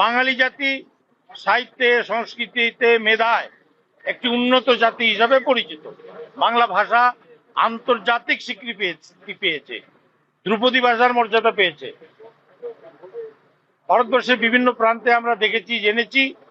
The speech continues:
যে অনেক রাজ্যের নিজস্ব ভাষা, আহ, নিজস্ব সঙ্গীত আছে, নিজস্ব পতাকা আছে, অনেক রাজ্যের আছে। সব রাজ্যের নেই, কিন্তু কোনো কোনো রাজ্যের আছে। তাহলে আমাদের যখন একটা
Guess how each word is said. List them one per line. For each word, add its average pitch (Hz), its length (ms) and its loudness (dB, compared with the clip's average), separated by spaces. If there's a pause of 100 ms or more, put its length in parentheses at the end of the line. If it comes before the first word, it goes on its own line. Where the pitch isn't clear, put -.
(420)
যে 220 80 2 (200)
অনেক 294 200 4 (140)
রাজ্যের 220 360 -2
নিজস্ব 226 380 -4 (260)
ভাষা, 147 320 0 (520)
আহ, 196 180 2 (120)
নিজস্ব 220 320 0 (160)
সঙ্গীত 247 280 0 (100)
আছে, - 180 -14 (1600)
নিজস্ব 202 320 0 (160)
পতাকা 190 360 0
আছে, 156 180 -2
অনেক 269 280 4
রাজ্যের 185 300 -4
আছে। 117 180 -16 (960)
সব 226 220 -4
রাজ্যের 254 360 2 (100)
নেই, 262 140 2 (580)
কিন্তু 262 260 -2
কোনো 269 180 4
কোনো 262 160 2
রাজ্যের 240 300 0 (100)
আছে। 247 200 -8 (1600)
তাহলে 233 180 2 (180)
আমাদের 254 300 0 (100)
যখন 262 220 2
একটা 254 300 2